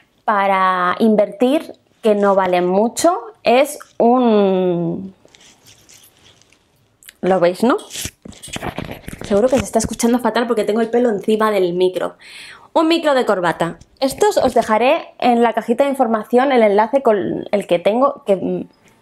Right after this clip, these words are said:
me costó, no sé si veinte euros. O sea,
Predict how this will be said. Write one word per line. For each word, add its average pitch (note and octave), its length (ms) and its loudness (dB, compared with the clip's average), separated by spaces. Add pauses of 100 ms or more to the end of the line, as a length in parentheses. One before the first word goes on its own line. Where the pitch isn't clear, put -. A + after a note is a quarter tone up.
(220)
me G3+ 180 2
costó, A3+ 960 2 (260)
no A#3 80 -4
sé C#4 160 0
si A#3 120 4
veinte F3+ 320 2
euros. F3+ 400 2
O F#3 40 -8
sea, F3+ 180 -4